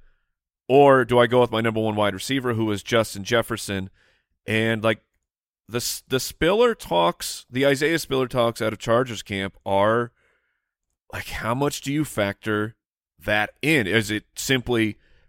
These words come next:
they are trying to establish that he is, in fact, he's the number two guy on the depth chart. Let's move forward with that, get him ready for the N F L. Or are they really saying we're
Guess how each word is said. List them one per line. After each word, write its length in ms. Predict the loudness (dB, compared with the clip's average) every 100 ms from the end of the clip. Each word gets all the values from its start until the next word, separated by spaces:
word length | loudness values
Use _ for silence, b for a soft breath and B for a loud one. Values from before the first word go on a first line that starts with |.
| _
they 180 | 0 4
are 200 | 4 4
trying 420 | 0 0 2 2
to 80 | 0
establish 440 | -2 -2 -2 -2 -4
that 160 | -6
he 240 | -6 -6 4
is, 240 | 6 6
in 80 | 0
fact, 300 | -2 -2 -2 -6
he's 220 | -4 0
the 80 | 0
number 200 | 0 -2
two 200 | -4 -2
guy 300 | 0 2 2
on 140 | 0
the 60 | -2
depth 240 | -2 -2
chart. 280 | 0 0 0
Let's 200 | -2 -2
move 160 | -4 -2
forward 320 | 0 0 -2
with 120 | -6
that, 260 | -2 0 0 -6 _ -4
get 120 | -2
him 80 | 2
ready 180 | 2 0
for 120 | -4
the 120 | -6
N 80 | -6
F 100 | 0
L. 280 | 0 0 -2
Or 420 | 2 4 4 2 -2 _ _ _ _ _ _
are 160 | -4 -2
they 120 | 0
really 280 | 2 4 2
saying 360 | 0 0 0 -2
we're 180 | -4